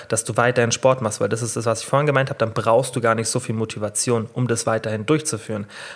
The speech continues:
Aber du brauchst trotzdem noch so eine Grundmotivation, dass du nicht aufhörst und da ist einfach... Da musst du einfach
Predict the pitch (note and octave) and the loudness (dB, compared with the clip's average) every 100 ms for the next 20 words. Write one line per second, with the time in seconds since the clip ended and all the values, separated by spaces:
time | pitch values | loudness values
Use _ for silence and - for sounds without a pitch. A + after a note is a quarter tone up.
0 | - B2 C3 C3 A#2+ C#3 - - C3 A2+ | -2 2 4 4 2 4 2 2 2 0
1 | - A2 G#2+ D#3 E3+ D3+ C#3 C3+ C3 C3 | 0 -2 2 2 2 0 2 2 2 0
2 | A2+ - A2 - C3 C3 C3 B2+ C3 G#2+ | 0 -2 -4 2 4 6 4 4 0 -2
3 | A2+ A2+ A2 A2 A#2+ A2+ - - - - | 2 2 2 -2 -2 -4 -6 -16 -16 -18
4 | - - - B2+ C#3+ D#3+ C3+ C#3 B2 | -20 -20 0 4 6 6 6 6 4